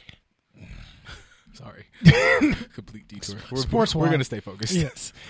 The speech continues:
Speaker 2: Uh, um, but with, within that system, I, these are dudes, I did crimes in time to get in here. I did
Speaker 1: Mm-hmm.
Speaker 2: some quote unquote real nigga shit to get in here, and now I'm identifying as the woman in jail. I'm, I'm the bottom in jail.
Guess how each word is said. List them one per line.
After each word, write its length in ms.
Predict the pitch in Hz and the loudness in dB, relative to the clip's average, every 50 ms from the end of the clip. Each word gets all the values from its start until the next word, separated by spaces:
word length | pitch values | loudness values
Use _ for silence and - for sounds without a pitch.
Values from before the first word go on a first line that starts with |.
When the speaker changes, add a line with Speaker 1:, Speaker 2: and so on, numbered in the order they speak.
| 170 156 - | -18 -14 -6
Speaker 2:
Uh, 140 | 185 175 180 | -4 -4 -4
um, 320 | 170 156 151 143 147 135 - _ _ - - - | -2 -4 -6 -8 -10 -12 -16 _ _ -20 -8 -2
but 100 | 165 185 | 0 2
with, 260 | 175 170 185 180 - 180 | 2 2 0 0 -2 -6
within 280 | 180 190 - 196 196 | -8 -6 -6 -6 -6
that 140 | 202 214 208 | -6 -6 -8
system, 280 | - 196 160 - 135 131 - | -8 -10 -12 -12 -14 -14 -10
I, 180 | 156 208 247 208 156 147 147 131 | -8 -8 -8 -10 -12 -16 -10 -6
these 220 | 165 240 302 - | -6 -6 -4 -4
are 60 | 330 | -4
dudes, 240 | 214 202 226 220 196 147 | -4 -4 -4 -4 -4 -6
I 140 | 147 190 269 | -8 -8 -6
did 320 | 233 160 202 294 277 185 | -4 -2 -2 -2 -4 -6
crimes 480 | - - 170 180 220 240 220 196 151 139 | -8 -8 -8 -6 -6 -6 -6 -8 -8 -10
in 120 | 147 139 | -10 -8
time 380 | - 156 175 180 180 175 165 - | -8 -8 -8 -8 -8 -10 -12 -12
to 80 | - 160 | -12 -14
get 300 | 143 110 107 165 180 156 | -12 -4 0 0 0 0
in 200 | 147 170 247 285 | 0 -2 -6 -6
here. 320 | - 165 143 131 143 180 - _ _ _ 120 | -8 -10 -12 -12 -14 -18 -20 _ _ _ -14
I 80 | 131 139 | -14 -10
did 180 | 147 170 190 196 | -8 -8 -8 -8
Speaker 1:
Mm-hmm. 60 | - | -8
Speaker 2:
some 120 | - 151 139 | -10 -10 -12
quote 260 | - - 160 160 151 | -12 -12 -12 -12 -10
unquote 320 | 151 147 - - 151 131 120 | -12 -14 -14 -14 -14 -14 -12
real 160 | 131 143 151 | -12 -12 -12
nigga 180 | 147 147 139 - | -12 -14 -16 -16
shit 200 | - 156 143 120 | -18 -18 -18 -20
to 40 | 120 | -18
get 180 | 107 131 127 | -16 -14 -12
in 120 | 151 190 202 | -12 -10 -10
here, 160 | 175 165 139 | -10 -10 -12
and 160 | 117 113 120 | -14 -16 -16
now 260 | 135 165 202 208 170 - | -14 -14 -14 -14 -14 -14
I'm 240 | 131 170 240 226 175 | -16 -18 -18 -16 -16
identifying 680 | 139 123 120 120 135 135 139 127 - 139 131 135 139 135 | -16 -16 -16 -16 -16 -16 -16 -18 -18 -18 -18 -18 -16 -16
as 180 | 135 127 - | -16 -16 -16
the 100 | - 135 | -18 -18
woman 340 | 123 135 190 262 240 147 120 | -16 -16 -16 -14 -16 -16 -16
in 80 | 117 113 | -18 -18
jail. 200 | 107 113 110 120 131 | -20 -20 -20 -18 -18
I'm, 160 | 135 139 131 - _ | -20 -20 -20 -20 _
I'm 160 | - 135 135 127 | -20 -20 -18 -18
the 80 | 131 127 | -16 -14
bottom 380 | 135 160 196 208 180 151 127 | -14 -14 -14 -14 -16 -16 -18
in 100 | 120 117 | -20 -20
jail. 300 | 110 62 - 71 _ _ | -20 -20 -20 -20 _ _